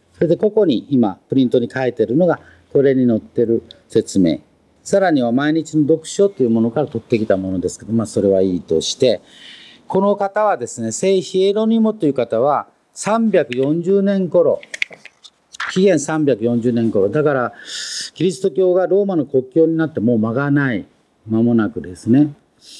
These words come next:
で、ダルマチアという、旧ユーゴスラビア西部のストリドンというところに生まれました。で、ローマで古典を学んで、そこで洗礼を受けました。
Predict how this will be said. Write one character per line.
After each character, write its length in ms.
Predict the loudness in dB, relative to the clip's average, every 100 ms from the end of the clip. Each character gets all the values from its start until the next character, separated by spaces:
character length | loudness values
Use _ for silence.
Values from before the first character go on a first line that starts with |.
| -20 -8 -2
で、 120 | 0
ダ 160 | 0
ル 120 | 2 2
マ 160 | 0
チ 240 | 0 2 2
ア 120 | 0
と 180 | 0 0
い 80 |
う、 80 | 0 -4 _ -8
旧 140 | -2 2
ユ 180 | 2 2
ー 40 |
ゴ 120 | 2 0
ス 180 | -4
ラ 200 | -2 -2
ビ 160 | 2 2
ア 80 | 0
西 280 | 2 2 2
部 100 | 2
の 200 | 0 -4 _ _ _
ス 140 | -4
ト 160 | 2 4
リ 180 | 4 2
ド 120 | 0
ン 180 | -2 -8 _ _ -2
と 80 | 2
い 100 | 2
う 60 |
と 120 | 0 0
こ 140 | 2
ろ 80 | 2
に 120 | 2
生 100 | 0
ま 140 | -2 -2
れ 80 |
ま 120 | -4 -6
し 100 | -12
た。 80 | _ _ _ -20 -20 -4
で、 100 | 0
ロ 240 | 4 4
ー 40 | 2
マ 140 | 0
で 120 | -2 0
古 140 | 0
典 200 | 0 2
を 120 | 2 2
学 280 | 2 0
ん 80 | 0
で、 80 | -2
そ 180 | -2 0
こ 140 | 2
で 120 | 0
洗 340 | -4 -4 0 2
礼 240 | 2 4
を 120 | 4
受 160 | 2 2
け 40 |
ま 140 | 0 -2
し 120 | -6
た。 120 | -20